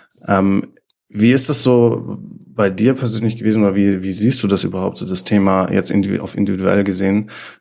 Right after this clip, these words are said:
Ähm, war das was so, ähm, was du persönlich als Spieler vielleicht sogar gemacht hast oder, äh, was, wo, wo du denkst, es ist besonders wichtig, dass man halt auch als Spieler,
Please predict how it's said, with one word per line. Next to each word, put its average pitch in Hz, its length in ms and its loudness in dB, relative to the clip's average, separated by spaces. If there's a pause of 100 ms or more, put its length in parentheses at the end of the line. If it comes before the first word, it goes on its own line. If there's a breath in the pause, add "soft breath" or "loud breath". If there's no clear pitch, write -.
(100)
Ähm, 95 220 -2
war 98 100 2
das 107 240 -2
was 104 300 0
so, 98 460 -2 (100)
ähm, 92 560 -10 (960)
was 104 300 -4
du 104 600 0 (380 loud breath)
persönlich 101 420 2
als 101 100 0
Spieler 110 300 0
vielleicht 104 300 -2
sogar 101 180 0
gemacht 104 380 -4
hast 120 240 0
oder, 95 320 0 (420 loud breath)
äh, 95 80 -8
was, 95 640 0
wo, 92 800 -10
wo 95 80 -6
du 92 160 -2
denkst, 98 340 0
es - 80 -2
ist - 420 -4
besonders 98 380 -4
wichtig, 113 360 0
dass 104 180 -4
man 98 140 -2
halt 95 180 -2
auch 95 160 0
als 95 140 -2
Spieler, 98 440 0